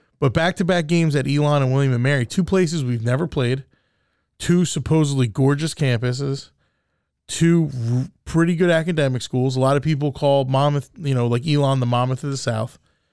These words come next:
Very, you know, similar demographics, similar size, similar type of,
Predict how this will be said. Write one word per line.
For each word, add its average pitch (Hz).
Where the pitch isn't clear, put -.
Very, 135
you 170
know, 123
similar 147
demographics, 135
similar 135
size, 123
similar 127
type 123
of, 127